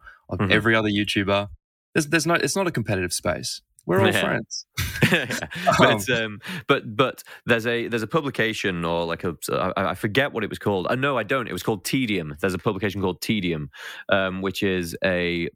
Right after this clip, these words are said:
Speaker 2: you know, c-, basically a, an alternative, what, blog site about stuff that you would have no cause to run into and, and, and, and to find the information.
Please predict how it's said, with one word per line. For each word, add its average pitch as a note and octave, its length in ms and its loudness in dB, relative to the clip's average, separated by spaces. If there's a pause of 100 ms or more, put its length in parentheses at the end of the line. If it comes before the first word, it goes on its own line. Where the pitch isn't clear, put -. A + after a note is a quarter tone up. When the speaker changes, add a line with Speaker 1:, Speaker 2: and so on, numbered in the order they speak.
(100)
Speaker 2:
you A#2+ 140 0
know, D#2+ 140 -2
c-, - 100 -8
basically F#2 540 0
a, D#2+ 280 -2
an F#2+ 120 0
alternative, G2 840 -2
what, F#2+ 240 -2 (300)
blog G#2+ 460 0
site C#3+ 360 0
about G#2+ 280 0
stuff G#2+ 260 -2
that F#2+ 60 -2
you G2 140 0
would F#2+ 200 0
have F#2+ 160 -2
no F#2+ 180 0
cause F#2 280 -2
to F2+ 120 -2
run F2 160 0
into E2+ 360 -2
and, D#2 180 -6
and, D#2 200 -4
and, D#2 280 -4
and D#2 300 -4 (320)
to - 100 -8
find E2 200 2
the D2+ 40 -4
information. D#2 400 -6